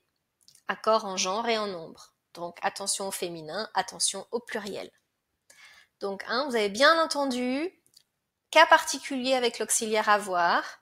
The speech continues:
vous devez vous poser ces deux questions. Il y a un C O D ? Oui, non. Il est placé avant le verbe ? Oui, accord. Pratiquons ça maintenant avec des exemples.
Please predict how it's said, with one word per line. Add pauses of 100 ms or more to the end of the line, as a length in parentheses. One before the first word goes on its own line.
(560)
vous
devez
vous
poser
ces
deux (120)
questions. (220)
Il
y
a
un
C
O
D ? (1080)
Oui,
non. (720)
Il
est
placé
avant
le
verbe ? (260)
Oui, (160)
accord. (1400)
Pratiquons
ça
maintenant
avec
des
exemples.